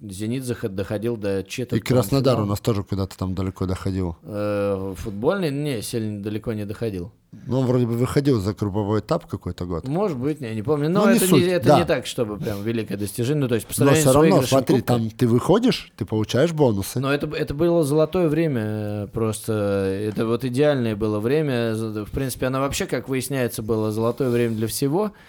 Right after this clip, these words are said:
Speaker 1: Это были вот двухтысячные, как бы, когда было и денег много, и свободы достаточно было много. И, соответственно,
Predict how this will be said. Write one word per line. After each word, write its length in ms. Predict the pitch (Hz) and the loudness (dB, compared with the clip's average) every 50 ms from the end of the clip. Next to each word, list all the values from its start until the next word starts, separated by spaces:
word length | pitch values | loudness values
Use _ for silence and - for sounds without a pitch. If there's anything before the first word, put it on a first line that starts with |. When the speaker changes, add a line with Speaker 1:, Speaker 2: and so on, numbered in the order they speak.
| - - - - - - | -18 -18 -18 -12 -6 -4
Speaker 1:
Это 220 | 127 120 - 120 | -2 -2 -2 0
были 240 | 110 120 117 113 113 | 0 0 2 2 2
вот 160 | 110 107 101 | 0 0 0
двухтысячные, 760 | 117 120 120 - - 156 139 110 - - 113 104 101 95 95 90 | -2 -2 -2 0 0 0 0 0 -2 -4 -4 -4 -4 -4 -4 -4
как 200 | - 98 92 90 | -4 -6 -4 -2
бы, 500 | 92 92 92 92 92 90 90 92 92 92 - | -2 -2 -2 -2 -2 -4 -4 -6 -8 -8 -6
когда 320 | - 110 113 113 123 120 | -4 -4 0 0 0 0
было 240 | 120 123 135 131 127 | 0 0 0 0 0
и 120 | 127 123 | 0 0
денег 420 | 120 127 175 226 233 180 139 - - | 0 0 0 0 0 -2 -4 -4 -4
много, 420 | 123 120 117 110 95 95 92 98 - _ _ _ _ - _ _ _ | -2 -2 -2 -2 -2 -4 -6 -6 -8 _ _ _ _ -20 _ _ _
и 260 | - 131 131 139 147 143 | -4 -2 0 2 0 0
свободы 720 | 143 - 160 156 151 147 139 127 117 104 107 101 101 95 | 2 2 2 2 2 2 2 2 2 0 -2 -4 -4 -4
достаточно 560 | 98 107 101 - - 113 101 - - 113 104 | -4 -6 -4 -4 -4 -4 -4 -4 -6 -6 -6
было 220 | 98 107 104 107 | -4 -4 -2 -2
много. 380 | 107 110 110 104 101 98 95 95 | -2 -2 -2 -2 -2 -4 -4 -4
И, 380 | 92 95 107 117 127 139 143 | -4 -2 -2 0 0 0 0
соответственно, 720 | 139 - - 135 127 - 151 139 123 - - 131 123 123 | -2 -2 -2 -2 0 0 0 -2 -2 -2 -4 -4 -4 -4